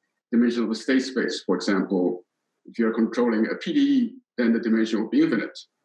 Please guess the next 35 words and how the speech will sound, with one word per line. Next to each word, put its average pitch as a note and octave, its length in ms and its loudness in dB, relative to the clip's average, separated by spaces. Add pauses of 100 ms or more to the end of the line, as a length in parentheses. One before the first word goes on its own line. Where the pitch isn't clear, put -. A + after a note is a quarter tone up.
(720)
Uh, A2 120 0
the G#2+ 80 -4
next C3+ 280 2
example B2+ 440 0
will A#2+ 240 -2
be, A2+ 240 0
um, F#2+ 400 0
Black-Scholes A#2 440 0
equation. B2+ 480 0
Here B2+ 140 0
the B2 80 0
dimension B2 420 0
is A#2 100 -2
the A#2 60 0
num-, B2 380 2
the A#2+ 60 -4
number B2+ 240 2
of A#2 60 -10 (120)
underlying, A#2 460 0 (640)
um, E2+ 560 2 (140)
assets, - 520 0
for - 120 -2
example, - 680 -2 (600)
uh, G1+ 220 0 (440)
the, - 320 0
the, - 160 0
uh, - 80 -4
number A2+ 240 4
of - 60 -4
stocks - 500 -2
you - 100 -2
want - 260 0
to G2+ 340 -2
price - 560 -2
over - 360 -4